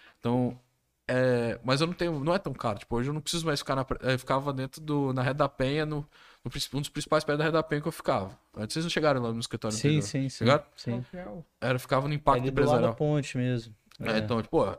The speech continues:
Speaker 1: era ali, é maravilhoso. O escritório era lindo, velho. Tipo, eu não preciso mais ter aquele escritório maravilhoso, porque eu não, não recebo ninguém lá, pô.
Speaker 2: <laughs>
Speaker 1: Então, eu não preciso mais manter o escritório maravilhoso. Na consultoria, aquilo ali aumentou em cin-, ah,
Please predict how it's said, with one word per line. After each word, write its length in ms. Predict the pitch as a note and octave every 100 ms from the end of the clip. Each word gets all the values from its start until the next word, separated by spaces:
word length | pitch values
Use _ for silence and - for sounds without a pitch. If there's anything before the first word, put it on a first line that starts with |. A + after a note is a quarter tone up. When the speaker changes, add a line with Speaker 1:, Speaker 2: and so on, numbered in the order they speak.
| -
Speaker 1:
era 220 | A2+ A#2+
ali, 140 | C3+
é 40 | C3+
maravilhoso. 580 | D#3 D#3 E3 A#3 D#3+ - -
O 120 | G#2
escritório 440 | A2+ - C#3 B2+ D3+
era 120 | F#3+
lindo, 380 | A#3+ F#3+ F#3 C3+
velho. 200 | G2+ -
Tipo, 180 | _ -
eu 40 | D3
não 80 | F#3+
preciso 260 | - D#3+
mais 100 | G#2+
ter 100 | -
aquele 160 | G#2+ G2
escritório 380 | - G#2+ A2 G2+
maravilhoso, 520 | G#2 G#2 A2 G#2 A2+
porque 140 | -
eu 20 | F3+
não, 120 | G#3
não 120 | - G#3+
recebo 320 | B3 C4+ C4+
ninguém 240 | C#4 C#4
lá, 180 | D4 F#3
pô. 240 | E3+ - G2 - - - -
Speaker 2:
<laughs> 260 | C3+ - -
Speaker 1:
Então, 420 | - - C3+ C#3
eu 60 | D3
não 60 |
preciso 280 | E3+ - D3
mais 160 | C3 B2+
manter 300 | C3 B2+ B2
o 40 |
escritório 340 | C3 D3 C#3+ C#3
maravilhoso. 440 | C#3 D3 F3+ D3+
Na 60 | A#2
consultoria, 460 | C3 - C3+ C3
aquilo 200 | D#3 D#3
ali 140 | C#3+ C#3
aumentou 320 | D#3 D3 D3+
em 40 |
cin-, 220 | E3 - C#3+ -
ah, 120 | A#2+